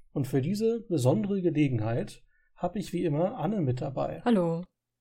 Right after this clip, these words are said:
Speaker 1: Wir haben heute nicht viel zu besprechen, was einfach daran liegt, dass die Playoffs immer weiter fortschreiten und damit immer weniger Spiele zur Verfügung stehen.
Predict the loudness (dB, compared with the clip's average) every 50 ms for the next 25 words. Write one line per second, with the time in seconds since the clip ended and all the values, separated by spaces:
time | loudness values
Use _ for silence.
0 | _ _ _ _ _ _ _ _ _ _ _ _ _ _ -10 -8 -2 0 2 2
1 | 2 0 -4 -8 -12 -16 -12 -6 -6 -4 -4 -2 0 2 2 2 2 2 0 0
2 | 0 -2 -4 -4 -4 -4 -4 -4 -4 -2 -2 -2 -2 -2 -4 -2 -2 -2 -2 -4
3 | -2 -2 -2 0 0 0 -2 -2 -4 -6 -12 _ _ _ _ _ _ _ _ _
4 | 0 0 0 -2 -6 -8 -4 -2 -2 0 0 -2 -4 -4 -4 -2 -2 0 0 0
5 | 0 0 0 0 -2 -4 -6 -10 -20 _ _ _ _ _ _ _ _ _ _ _
6 | _ _ -6 -6 -6 -4 -6 -8 -8 -6 -4 -2 -2 0 0 0 -2 -2 -4 -8
7 | -12 -6 -2 -2 0 0 0 0 -2 -2 -2 -2 -4 -4 -4 -4 -4 -4 -6 -8
8 | -12 -10 -6 -4 -4 -4 -4 -6 -8 -10 -10 -14 _ _ _ _ _ _ -6 -6
9 | -4 -2 -2 0 0 0 0 -2 -4 -4 -4 -2 -2 -2 -2 0 0 2 2 2
10 | 2 2 2 0 0 -2 -4 -6 -4 -2 0 2 2 2 2 0 -2 -2 -2 0
11 | -2 -2 -2 -4 -4 -4 -2 -2 -2 -2 -6 -8 -10 -10 -10 -12 -14 -18